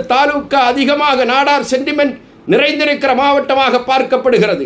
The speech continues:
பகுதியாக பார்க்கப்படுகிறது. அந்த விளவங்கோடு மண்ணிலே தான்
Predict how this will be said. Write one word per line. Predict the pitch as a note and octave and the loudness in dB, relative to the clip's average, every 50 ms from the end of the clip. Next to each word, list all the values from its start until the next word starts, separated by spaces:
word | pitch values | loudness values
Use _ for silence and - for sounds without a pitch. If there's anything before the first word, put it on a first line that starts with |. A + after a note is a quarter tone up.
| A#2 - | -8 -4
பகுதியாக | - G3+ A3 A#3 D4 C#4+ C#4 C#4 B3 G#3+ B3 C4+ C4+ | -4 -2 -2 0 0 0 0 0 0 0 -2 -2 -2
பார்க்கப்படுகிறது. | C4+ C4+ C4 C4 - C#4+ - - C4+ B3 - - G#3 D#3+ D3+ A#2 - - - - - - - - - C3 | 0 -2 -2 0 -2 -4 -4 -2 -2 0 0 0 0 -2 -4 -6 -8 -12 -18 -20 -20 -20 -20 -12 -8 -6
அந்த | F#3 B3 D4 D4+ D#4 D#4 D#4 D#4 D4+ D4 D4 - - - - _ - - - | -2 -2 0 0 0 2 2 0 0 0 0 -2 -4 -10 -18 _ -20 -6 -2
விளவங்கோடு | D3+ G#3+ C#4 D4 D4+ D#4 D#4 D#4 D4+ D#4 D4+ D4+ C#4+ C4+ | 0 0 0 2 0 0 0 0 0 0 2 2 2 0
மண்ணிலே | C4+ C#4 C#4 C#4 C#4 C#4 C#4 C4+ B3+ | 0 0 0 2 2 2 2 2 2
தான் | B3+ C4+ D4 D4+ D4+ D4+ C#4+ | 2 2 2 2 2 2 0